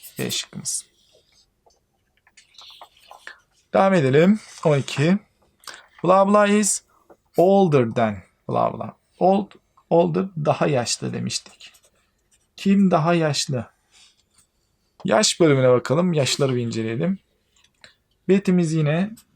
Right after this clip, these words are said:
küçük kızımız on iki yaşında en ufakları. Ve Louis yine en büyükleri on beş yaşında. Şimdi bakalım ne demişiz? Kim daha yaşlı? En yaşlı Louis.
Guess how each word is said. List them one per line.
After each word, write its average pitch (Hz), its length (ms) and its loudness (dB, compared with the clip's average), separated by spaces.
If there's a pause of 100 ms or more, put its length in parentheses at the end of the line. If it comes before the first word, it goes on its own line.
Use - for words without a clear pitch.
(160)
küçük - 260 -18
kızımız 143 480 -6
on 175 140 2
iki 135 220 -4
yaşında 127 400 -4
en 156 160 -4
ufakları. 127 600 -6 (400)
Ve 165 140 2
Louis 151 300 2
yine 175 280 -2 (680)
en 165 200 2
büyükleri 131 540 -4 (1160)
on 143 240 4
beş - 380 -6
yaşında. 107 360 -10 (1200)
Şimdi 175 160 -4
bakalım 170 380 0 (120)
ne 208 100 0
demişiz? 127 460 -4 (200)
Kim 220 280 2
daha 170 200 4
yaşlı? 123 420 0 (120)
En 196 200 2
yaşlı 180 360 2
Louis. 156 420 2